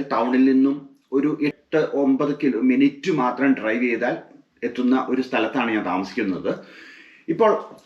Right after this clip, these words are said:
ഓസ്ട്രേലിയയിലേക്ക് പോയി കഴിഞ്ഞിട്ടുണ്ടെങ്കിൽ നമ്മൾക്ക് ഒരിക്കലും എനിക്ക് തോന്നുന്നില്ല ഇങ്ങനെ ഒരു, ഒരു ഗ്രീനറിയോ, ആ, ഇങ്ങനെ ഒരു, ഒരു സെറ്റപ്പ് പരിപാടിയിൽ നമുക്ക് ജീവിക്കാൻ പറ്റുമെന്ന് എനിക്ക്,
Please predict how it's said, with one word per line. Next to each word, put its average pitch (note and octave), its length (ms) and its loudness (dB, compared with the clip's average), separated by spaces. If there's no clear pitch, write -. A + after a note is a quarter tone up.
ഓസ്ട്രേലിയയിലേക്ക് F#3+ 960 2
പോയി D3 260 2
കഴിഞ്ഞിട്ടുണ്ടെങ്കിൽ A2+ 680 -2
നമ്മൾക്ക് C3 440 4
ഒരിക്കലും B2 600 2
എനിക്ക് B2 280 -4
തോന്നുന്നില്ല G#2+ 640 -4
ഇങ്ങനെ F3 420 0
ഒരു, D3 420 2
ഒരു D3 140 4
ഗ്രീനറിയോ, B2+ 880 0
ആ, A2+ 360 0
ഇങ്ങനെ D3+ 300 4
ഒരു, D3 380 0
ഒരു C3 400 0
സെറ്റപ്പ് C#3 360 -4
പരിപാടിയിൽ B2 680 0
നമുക്ക് A#2+ 320 0
ജീവിക്കാൻ A#2+ 580 -2
പറ്റുമെന്ന് A2+ 440 -4
എനിക്ക്, A#2+ 340 0